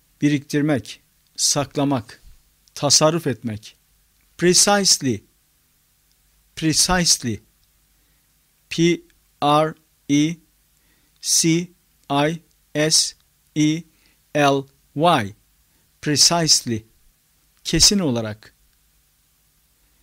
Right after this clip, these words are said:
Language. Language. L A N G U A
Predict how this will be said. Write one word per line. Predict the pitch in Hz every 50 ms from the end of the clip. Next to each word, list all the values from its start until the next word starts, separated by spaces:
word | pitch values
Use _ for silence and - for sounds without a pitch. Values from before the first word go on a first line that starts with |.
| _ _ _ _ _ _ - 143
Language. | 147 175 208 220 220 196 160 143 123 113 107 - - - - _ _ _ _ _ _ _ _ _ _ _ _ _ _ _ _ _ _ _ _ _ -
Language. | 127 139 170 185 202 202 185 160 143 123 110 104 - - - _ _ _ _ _ _ _ _ _ _ _ _ _ _ _ _ _ _ _ _ _ _ _ _ _ _ _ _ _ _ _ -
L | 147 147 151 160 170 180 _ _ _ _ _ _ -
A | 147 147 143 151 165 170 160 _ _ _ _ _ _ _ _ _ _ -
N | 147 147 143 151 170 180 180 - _ _ _ _ _ _ _ _ _ _ _ -
G | 131 117 117 143 160 160 151 156 156 _ _ _ _ -
U | 143 147 151 147 147 151 151 - _ _ _ _ _ _ - 151
A | 143 135 139 151 151